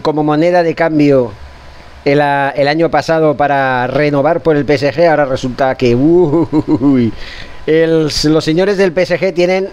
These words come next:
la no-, la horma de su zapato. Tienen la moneda de las monedas, señores. Está jodido, está muy jodido el P S G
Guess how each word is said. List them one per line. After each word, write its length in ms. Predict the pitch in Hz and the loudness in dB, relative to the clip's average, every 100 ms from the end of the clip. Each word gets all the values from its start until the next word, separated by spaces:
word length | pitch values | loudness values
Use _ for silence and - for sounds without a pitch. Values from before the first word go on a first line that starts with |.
| 151 | 0
la 320 | 147 151 147 | 2 2 0
no-, 260 | 151 170 160 | 0 0 0
la 240 | 147 147 | 0 0
horma 340 | 170 202 214 | 0 -2 -2
de 100 | 196 | -2
su 160 | 170 156 | -2 -2
zapato. 520 | - 123 135 117 95 - - - - - | 0 0 -2 -4 -8 -12 -18 -18 -16 -8
Tienen 360 | 175 185 208 208 | -2 0 0 0
la 100 | 185 | 0
moneda 400 | 170 180 202 214 | 0 0 0 0
de 80 | 196 | 0
las 180 | 170 | -2
monedas, 540 | 147 143 139 147 123 110 | 0 0 2 2 2 0
señores. 880 | 131 135 165 208 233 247 - - - - 196 196 190 151 | 0 2 2 4 2 0 -6 -14 -14 -16 -16 -14 -14 -6
Está 320 | 151 147 202 | -4 -4 -4
jodido, 520 | 185 202 190 170 139 120 - - - - - - | -2 2 2 2 0 -4 -12 -20 -20 -20 -16 -10
está 220 | 117 139 | -6 -2
muy 180 | 143 180 | 0 -2
jodido 460 | - 170 135 98 92 | 0 0 0 -2 -2
el 180 | 135 | -4
P 100 | - 139 | -2 -2
S 160 | 127 | -2
G 240 | - 180 | 0 -2